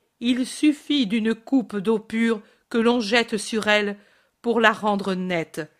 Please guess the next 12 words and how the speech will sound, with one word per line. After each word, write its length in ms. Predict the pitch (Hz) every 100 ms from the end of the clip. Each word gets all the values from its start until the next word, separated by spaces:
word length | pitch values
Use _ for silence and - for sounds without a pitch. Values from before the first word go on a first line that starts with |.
| _ _ _ _ -
et 100 | 208
elle 200 | 214 220
est 80 | 220
plus 260 | - 233
belle 400 | 196 226 254 269
qu'auparavant. 880 | - 233 233 214 196 185 170 165 170 _ _ _ _ _ _ _ _ _ _ -
Purifie-moi 840 | 339 247 269 - 254 247 254 254
alors. 600 | 208 202 202 196 190 - _ _ _ _ _ _ _ _ _
Ta 120 | - 233
charité 720 | - 294 269 262 - 226 226
te 140 | 233
purifie, 840 | 214 - 240 233 202 - 233 233